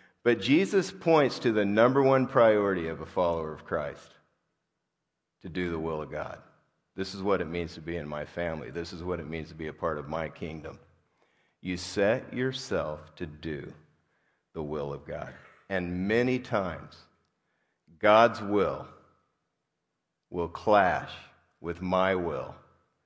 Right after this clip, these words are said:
or it will clash with what my family thinks I should be doing. And what you decide when you decide to follow Christ is, "I'm going to do his will above everything else." It's gonna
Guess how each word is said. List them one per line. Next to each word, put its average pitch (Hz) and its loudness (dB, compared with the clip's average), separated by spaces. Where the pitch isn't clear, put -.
or 101 4
it 101 0
will 90 -2
clash 92 4
with 92 -4
what 98 2
my 85 0
family 107 2
thinks 82 -8
I 80 -6
should 82 -12
be 78 -10
doing. 69 -12
And 95 -2
what 107 4
you 117 0
decide 117 6
when 101 0
you 98 -2
decide 101 2
to 104 -2
follow 107 4
Christ 117 4
is, 87 0
"I'm 120 6
going 113 2
to 113 -6
do 104 -2
his 117 -2
will 90 -2
above 73 -8
everything 90 -4
else." 71 -10
It's 71 -16
gonna 78 -8